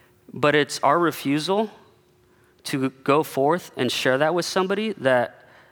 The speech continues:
actually is preventing your breakthrough. There is a lot of powerful people, and do not look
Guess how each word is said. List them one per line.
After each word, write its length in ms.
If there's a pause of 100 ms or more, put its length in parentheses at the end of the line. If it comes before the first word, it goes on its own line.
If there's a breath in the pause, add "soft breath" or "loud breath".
actually 380
is 100
preventing 420
your 100
breakthrough. 540 (1300 loud breath)
There 240
is 220
a 100
lot 360
of 220
powerful 560
people, 500
and 220
do 180
not 280
look 420